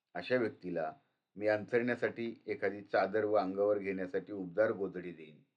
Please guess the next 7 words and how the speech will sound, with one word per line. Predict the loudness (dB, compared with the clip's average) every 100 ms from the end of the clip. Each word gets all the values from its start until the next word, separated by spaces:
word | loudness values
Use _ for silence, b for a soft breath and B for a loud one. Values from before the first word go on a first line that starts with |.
| _ _ _ _ _ -10
तसेच | -10 -8 -8 -2
घरात | 2 2 2
असलेले | -4 -4 -4 -4 -4 b b _
उबदार | -8 -2 6 6 6
कपड्यांपैकी | 0 2 2 2 -4 -8 -8 -10
स्वेटर, | 0 0 4 4 4 2
कानटोपी | -2 -4 -2 -4 -4 -10 -10 -10